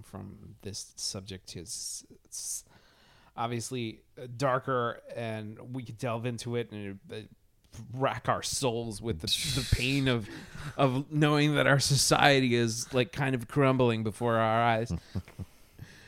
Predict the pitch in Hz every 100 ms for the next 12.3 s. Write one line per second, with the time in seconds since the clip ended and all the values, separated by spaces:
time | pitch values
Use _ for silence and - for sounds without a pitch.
0 | 170 170 185 185 190 208 214 220 190 120
1 | 78 120 - 156 143 123 82 107 - 107
2 | 165 120 110 - - 110 - - - -
3 | - - - _ _ _ - - - -
4 | - 139 123 127 123 113 120 - _ _
5 | 135 123 127 127 123 117 117 104 113 117
6 | 107 - - 107 - 104 107 - - -
7 | 120 104 107 101 104 107 - _ - 120
8 | 101 101 98 - 120 110 107 92 - _
9 | _ _ 120 107 104 101 92 92 85 -
10 | _ _ _ _ _ 131 117 107 117 135
11 | 123 120 113 107 - 120 123 110 107 110
12 | - 127 117